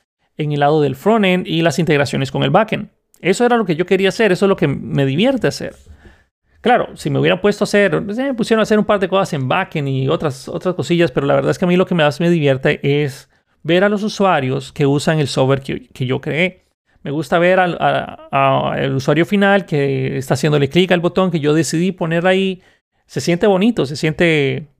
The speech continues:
es una sensación, eh, es una sensación elegante, es una sensa-, sensa-, sensación muy agradable. Ver que las personas digan, "Qué bonito se ve esta aplicación, qué bien funciona", y esto, a pesar de que cuando digan, "Qué bien funciona", el cincuenta por ciento no tiene, no tienes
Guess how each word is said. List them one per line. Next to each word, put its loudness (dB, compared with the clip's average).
es -6
una 2
sensación, 2
eh, -6
es -2
una 4
sensación -2
elegante, 0
es -6
una 0
sensa-, -2
sensa-, -4
sensación -4
muy 0
agradable. 0
Ver 2
que 2
las 2
personas -2
digan, 0
"Qué -4
bonito 0
se 0
ve 4
esta 0
aplicación, 0
qué -2
bien 0
funciona", 0
y 0
esto, -2
a -4
pesar 0
de 0
que -10
cuando 0
digan, 2
"Qué -8
bien -2
funciona", -2
el 0
cincuenta 0
por 4
ciento 2
no -2
tiene, -4
no -6
tienes -6